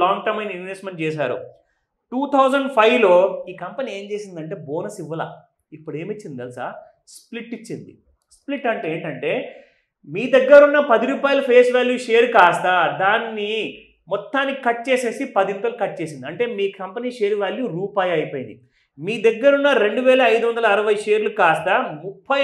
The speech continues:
ఎనిమిది వేల నాలుగు వందల షేర్స్ అయ్యాయి స్ప్లిట్ వల్ల. దాని తర్వాత టూ థౌజండ్ టెన్లో సెవెన్ థౌజండ్ సిక్స్ హండ్రెడ్ అండ్ ఎయిటీ షేర్స్ అయ్యాయి. ఓకేనా?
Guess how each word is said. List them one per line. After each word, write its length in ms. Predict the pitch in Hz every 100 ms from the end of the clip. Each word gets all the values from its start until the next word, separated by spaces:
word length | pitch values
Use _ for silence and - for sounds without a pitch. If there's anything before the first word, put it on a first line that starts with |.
| 269
ఎనిమిది 320 | 254 240 226 196
వేల 160 | 208 214 175
నాలుగు 240 | 165 180 175
వందల 160 | 165 147
షేర్స్ 240 | 151 175 160
అయ్యాయి 240 | - - - _ _ _ _ _ _ -
స్ప్లిట్ 320 | - 202 165 147
వల్ల. 140 | - - - _ - 135
దాని 220 | 202 254 254
తర్వాత 340 | 247 247 233 254 254
టూ 80 | 240 233
థౌజండ్ 320 | 220 226 220 233
టెన్లో 360 | 254 277 226 202 262 - - - _ _ - 220
సెవెన్ 320 | 226 269 285 254
థౌజండ్ 380 | 254 254 262 -
సిక్స్ 180 | 247 240
హండ్రెడ్ 220 | 226 226
అండ్ 100 | 226 226
ఎయిటీ 200 | 208 208 208
షేర్స్ 260 | 185 170 170
అయ్యాయి. 240 | 123 - - _ _ _ _ _ _ _ _ _ _ -
ఓకేనా? 320 | 180 233